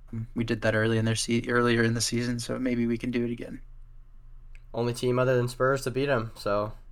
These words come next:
Speaker 1: Mm-hmm.
Speaker 2: could happen again. You never know.
Speaker 1: Oh, and <laughs> I just forgot, but we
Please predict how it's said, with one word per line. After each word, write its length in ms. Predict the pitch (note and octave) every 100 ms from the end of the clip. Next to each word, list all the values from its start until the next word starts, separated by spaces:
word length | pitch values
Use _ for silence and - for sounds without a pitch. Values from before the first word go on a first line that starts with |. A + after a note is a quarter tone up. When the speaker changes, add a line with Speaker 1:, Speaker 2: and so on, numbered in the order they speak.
| - - - -
Speaker 1:
Mm-hmm. 280 | A#2+ A2 A#2+ B2 - -
Speaker 2:
could 120 | G#2+
happen 280 | G#2+ A2 A2+
again. 300 | A2+ A#2+ A#2+
You 60 | G#2
never 180 | A2
know. 220 | A#2 B2+ A#2+ - - - - - - - - - -
Speaker 1:
Oh, 220 | A2 G2+ B2+
and 180 | A2
<laughs> 20 | -
I 300 | - E3+ B2+
just 240 | B2+ A#2
forgot, 380 | C3 A2+ G#2 G#2+
but 140 | A2
we 420 | A2+ B2 A#2+ A2+